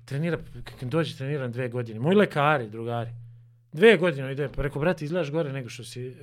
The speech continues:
ovaj, bio pre dve godine.” Ma rekao, „Molim te više.” „Pa šta radiš?” „Pa eto ja i ovo i on.” Pa, trening nije, ovaj, miks, jel, svega. Imam ovo,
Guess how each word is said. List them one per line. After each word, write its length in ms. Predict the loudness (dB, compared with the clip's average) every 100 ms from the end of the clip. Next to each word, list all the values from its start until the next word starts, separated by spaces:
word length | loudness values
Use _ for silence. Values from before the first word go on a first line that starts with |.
| -12
ovaj, 340 | -8 -6 -6
bio 160 | -4 -6
pre 160 | -6
dve 120 | -6
godine.” 200 | -6 -4
Ma 80 | -2
rekao, 200 | 0 2
„Molim 420 | 8 10 10 8
te 100 | -2
više.” 280 | -12 -12 -12 -16 -20 _ _ _ _ _ _ -12
„Pa 80 | -6
šta 200 | 0 4
radiš?” 240 | 4 4 4
„Pa 120 | 4
eto 200 | 4 4
ja 200 | 6 6
i 120 | 6
ovo 320 | 6 6 4
i 140 | 2 2
on.” 200 | 0 -2
Pa, 80 | -14 -16 -18 _ _ _ _ _ _ _ _ _ _
trening 360 | -18 -12 -8 -6
nije, 400 | -4 -2 -2 -4 -14 _ _ _
ovaj, 340 | -10 -8 -6 -4 -6 -6 -8
miks, 420 | -8 -10 -16 -20 _ _ _
jel, 140 | -14 -14
svega. 400 | -12 -10 -8 -8 -10
Imam 240 | -8 -6
ovo, 180 | -4 -4